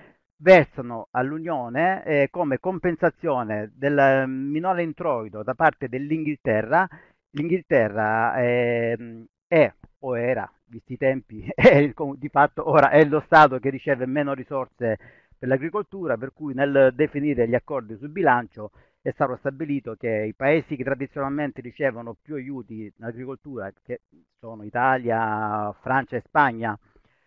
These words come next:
versano una quota per compensare, eh, il mancato ricevimento di fondi da parte dell'Unione, della Gran Bretagna.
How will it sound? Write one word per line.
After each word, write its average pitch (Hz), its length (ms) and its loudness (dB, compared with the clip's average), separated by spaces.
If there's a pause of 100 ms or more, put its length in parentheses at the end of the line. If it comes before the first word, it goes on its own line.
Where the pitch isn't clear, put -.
(120)
versano 139 640 2
una 160 180 -4
quota 190 500 0 (100)
per 165 200 0
compensare, 127 920 0
eh, 120 640 -2
il 131 120 -8
mancato 139 840 2
ricevimento 131 640 -8
di 131 80 -12
fondi 120 360 -10
da 107 120 -4
parte 104 340 -10
dell'Unione, 98 500 -20
della 110 460 -6
Gran 101 160 -12
Bretagna. 101 420 -20